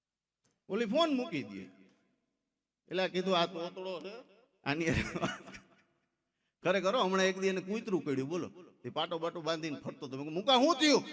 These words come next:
મને કે "કૂતરું કર્યું." મેં કીધું, "તો હડ ન કરાય?"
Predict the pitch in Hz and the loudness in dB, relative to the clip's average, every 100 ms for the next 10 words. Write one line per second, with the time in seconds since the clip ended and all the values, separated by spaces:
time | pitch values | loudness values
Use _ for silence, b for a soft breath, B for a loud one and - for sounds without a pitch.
0 | - 165 175 135 - 156 - 294 - - | -6 -4 0 0 -2 -14 -10 -10 -10 -18
1 | - - - _ - - - - 185 190 | -14 -12 -12 _ -20 -20 -16 4 6 6
2 | 226 196 185 180 151 165 180 151 117 135 | 4 6 8 8 6 2 2 4 6 10
3 | 185 214 226 226 226 240 | 12 12 8 6 6 6